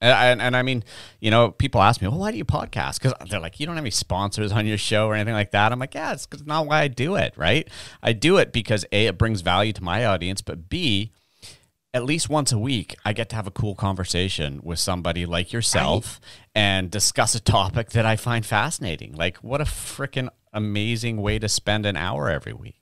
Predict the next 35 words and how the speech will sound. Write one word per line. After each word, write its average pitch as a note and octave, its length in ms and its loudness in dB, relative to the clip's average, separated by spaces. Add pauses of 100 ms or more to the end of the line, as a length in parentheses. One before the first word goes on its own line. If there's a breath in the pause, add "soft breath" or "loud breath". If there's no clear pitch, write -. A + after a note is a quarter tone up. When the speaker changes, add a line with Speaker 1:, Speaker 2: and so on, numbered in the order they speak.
Speaker 1:
So F2 400 2 (380 loud breath)
you C3+ 120 -6
c-, - 120 -8
can't F3 340 4
go C#3 160 4
wrong F2+ 320 4
with E2+ 180 -2
it. F2 140 0
Well, C#3 260 8 (200 loud breath)
look, A#2+ 340 10
I, C3+ 180 8
I D3+ 100 10
wanna F#3+ 240 8
thank A#2+ 340 0
you, B2+ 260 0
uh, G2 320 4
so C3 220 -2
much, B2+ 420 2
Austin, G#2+ 300 4
for G#2+ 100 -4
being G#2+ 220 0
here G#2 160 2
on G2+ 80 2
the F#2+ 80 -2
show G2+ 260 -2
today, G2 520 4
um, E2 400 0
for - 140 -6
sharing G2+ 440 2
your G2 400 4 (280 loud breath)
wisdom, A2 460 4
knowledge, G2+ 480 4
and G2 180 0
experience, G2+ 800 0
and, A2 300 2